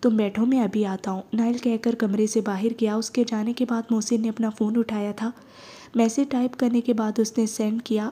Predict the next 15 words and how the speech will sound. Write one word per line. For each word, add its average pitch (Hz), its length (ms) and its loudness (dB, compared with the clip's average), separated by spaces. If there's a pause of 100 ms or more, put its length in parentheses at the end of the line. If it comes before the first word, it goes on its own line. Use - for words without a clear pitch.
अब 247 140 2
अपने 233 260 2
भेजे 240 300 2
गए 240 120 2
मैसेज 220 380 0
को 240 120 2
देखकर 226 320 2
उसके 233 260 0
लबों 226 280 2
पर 226 160 2
मायने 220 380 2
खेज 226 280 0
मुस्कुराहट 220 600 -2
दर 214 140 2
आई। 202 180 -2